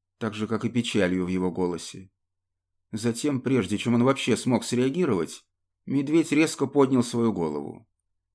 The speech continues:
И в отличие от его предыдущего печального выражения, теперь он излучал радость.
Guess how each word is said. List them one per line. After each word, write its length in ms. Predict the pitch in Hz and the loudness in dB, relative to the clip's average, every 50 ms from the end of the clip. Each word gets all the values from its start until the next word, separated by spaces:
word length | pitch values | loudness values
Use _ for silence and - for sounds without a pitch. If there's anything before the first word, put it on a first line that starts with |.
| _ _ _ _ _ _ _ _ _ | _ _ _ _ _ _ _ _ _
И 100 | 110 107 | -6 -4
в 60 | 107 | -4
отличие 440 | 113 113 - 123 120 - - 110 104 | -4 -4 -2 -4 -4 -2 -2 -2 -2
от 80 | - | 0
его 160 | 117 110 110 | 2 2 2
предыдущего 680 | 101 - 107 101 101 107 123 175 175 - - - 90 82 | 2 0 -2 0 0 0 0 0 -2 -2 -4 -2 -2 -2
печального 580 | - - 117 - - 123 98 87 85 85 87 92 | -2 -4 -4 -2 0 2 2 2 0 -2 -2 0
выражения, 600 | 98 107 117 110 92 92 85 73 73 78 78 78 | 0 0 0 0 -2 -4 -6 -6 -6 -8 -8 -6
теперь 380 | - 139 135 - 190 175 165 | -6 -6 -2 0 0 0 0
он 100 | 160 160 151 | -2 -2 -2
излучал 460 | 143 151 151 143 - 165 160 151 139 | -2 -2 -2 0 0 2 2 4 4
радость. 500 | 131 127 120 113 117 113 - - - | 4 2 2 0 -2 -4 -6 -12 -20